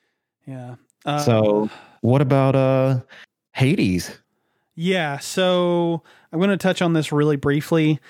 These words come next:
Speaker 1: but I just managed my second, uh, uh, completion?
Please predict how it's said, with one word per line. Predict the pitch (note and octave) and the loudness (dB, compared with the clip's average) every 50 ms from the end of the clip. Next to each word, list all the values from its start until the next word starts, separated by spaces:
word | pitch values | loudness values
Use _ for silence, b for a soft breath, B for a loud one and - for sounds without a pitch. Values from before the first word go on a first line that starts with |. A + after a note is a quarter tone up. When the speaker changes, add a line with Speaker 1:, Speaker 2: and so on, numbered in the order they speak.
| B B B B B _ | B B B B B _
Speaker 1:
but | - D3+ D3+ D3 C#3+ C#3+ C#3+ - - | 0 0 2 2 0 0 -2 -2 -2
I | D3+ D3+ D#3 | -2 0 0
just | D3 - - E3+ F3+ F#3 - - | -2 -2 -2 0 0 0 -2 -2
managed | - D#3+ E3+ F3 E3+ E3 D#3+ - - | -2 0 0 2 0 0 -2 -2 -2
my | D#3 D3 D3 C#3+ C#3+ C#3 C#3 C#3 C#3 C#3 | 0 0 2 0 0 0 0 0 -2 -2
second, | C3 - - - - F3+ F3+ - - F#3 F#3 F3 F3 F3+ F3+ D#3+ - _ _ - | -4 -6 -6 -4 -2 -2 -2 0 0 0 0 0 0 -2 -4 -8 -14 _ _ -4
uh, | D#3 D3 D3+ C#3+ C#3+ C#3 C#3 C3+ C3+ C3 C3+ C#3 C3+ - _ _ _ _ _ _ _ _ _ _ _ _ _ _ _ _ _ _ _ _ _ _ | -2 0 0 0 0 0 0 0 -2 -4 -4 -8 -10 -14 _ _ _ _ _ _ _ _ _ _ _ _ _ _ _ _ _ _ _ _ _ _
uh, | - D3+ C#3+ C#3+ D3 C#3+ - - - - - - - - - - - - - - - - - - - - _ _ _ C5+ E4 - _ _ _ _ | -2 -2 0 0 -2 -4 -6 -8 -8 -10 -10 -10 -10 -10 -10 -10 -10 -10 -10 -12 -12 -14 -14 -16 -18 -20 _ _ _ _ -20 -20 _ _ _ _
completion? | - E3+ D3+ D3+ D3 - _ _ - - E3 F3 G#3 A3+ B3+ C4 - - - - C4+ D4+ F4+ F4+ F4 F4 F4+ F#4 F#4 F#4 | -2 0 0 0 -2 -4 _ _ -8 -4 -2 0 2 2 0 -2 -4 -4 -2 -2 0 0 0 0 0 0 -2 -2 -4 -6